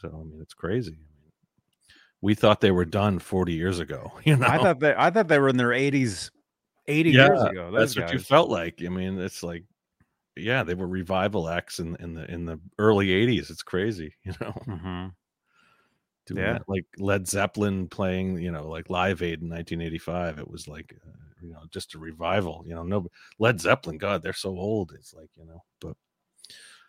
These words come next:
Speaker 1: here they are. They're still out there. Robert Plant's still out there, and Jimmy Page still doing stuff. Great.
Speaker 2: Yeah.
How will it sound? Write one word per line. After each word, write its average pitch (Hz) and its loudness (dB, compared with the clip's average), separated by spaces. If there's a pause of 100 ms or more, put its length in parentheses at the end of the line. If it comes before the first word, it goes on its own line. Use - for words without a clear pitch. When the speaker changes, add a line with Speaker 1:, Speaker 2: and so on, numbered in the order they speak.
(220)
Speaker 1:
here 95 2
they 104 8
are. 123 10
They're 98 8
still 113 6
out 131 8
there. 90 8
Robert 95 6
Plant's 104 -2
still 113 -2
out 110 -2
there, 113 -4
and 87 -8
Jimmy 92 -2
Page 92 -4
still 90 -8
doing 90 -4
stuff. 85 -12
Great. 104 -8 (680)
Speaker 2:
Yeah. 156 2